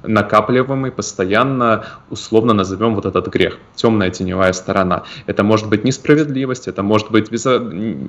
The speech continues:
беззаконие, это может быть просто имущественное, социальное неравенство, это может быть притеснение той или иной группы и так далее. И особенно эти вещи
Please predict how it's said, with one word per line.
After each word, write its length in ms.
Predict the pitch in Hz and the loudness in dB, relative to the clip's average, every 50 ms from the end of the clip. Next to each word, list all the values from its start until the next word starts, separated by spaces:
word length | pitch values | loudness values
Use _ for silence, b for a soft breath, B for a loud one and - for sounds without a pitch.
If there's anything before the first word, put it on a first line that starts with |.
| - - - | -12 -14 -14
беззаконие, 1000 | - - 113 110 113 117 117 117 139 135 - - 120 117 113 113 113 113 113 110 | -12 -10 0 4 4 4 6 4 2 0 4 4 4 4 4 4 2 2 0 0
это 260 | - - - - 104 98 | -2 -4 -4 -4 -2 2
может 360 | 98 104 107 107 113 104 107 | 4 4 4 4 4 4 2
быть 480 | 101 - 113 113 113 110 110 - - B B B 180 B - | 2 4 6 8 8 6 6 2 -6 B B B -8 B -2
просто 640 | - 101 101 117 - - - - 131 123 120 117 113 | 2 4 4 4 4 0 -2 2 2 4 6 4 4
имущественное, 600 | 110 113 117 117 - 117 - - 120 110 110 107 | 2 0 -2 -4 -6 -10 -10 -6 -4 -2 -2 -2
социальное 560 | - - 107 - - 113 113 113 113 113 113 | -4 -8 -12 -2 0 0 0 2 2 0 2
неравенство, 600 | 113 110 101 98 95 95 104 101 - - - 98 | 2 2 2 2 2 2 0 -2 -4 -4 -2 -2
это 160 | 95 95 101 95 | 0 0 -2 -2
может 260 | 95 101 104 104 104 | -2 -2 -4 -4 -4
быть 160 | 104 110 107 | -6 -8 -6
притеснение 720 | - - - - 104 - - - 110 113 113 113 110 104 101 | -4 -8 -8 -8 -12 -14 -8 -4 -4 -2 -2 0 -2 -2 -2
той 220 | 104 107 107 107 | 2 4 4 6
или 100 | 107 104 | 6 4
иной 180 | 101 101 95 92 | 4 2 0 0
группы 340 | 95 117 117 117 - 104 101 | 2 2 2 2 2 0 0
и 20 | |
так 180 | 98 92 95 92 | 0 -2 -2 -2
далее. 360 | - - - - - - - B B B B B B | -4 -4 -4 -4 -6 -6 -8 B B B B B B
И 160 | - 110 107 | 6 8 8
особенно 580 | 107 107 - - - - 151 151 151 139 120 113 | 8 6 4 0 2 2 2 4 4 4 2 2
эти 220 | 107 104 - 107 | 0 -2 -2 0
вещи 340 | 104 123 117 - - 104 - | 0 0 0 0 -4 -8 -10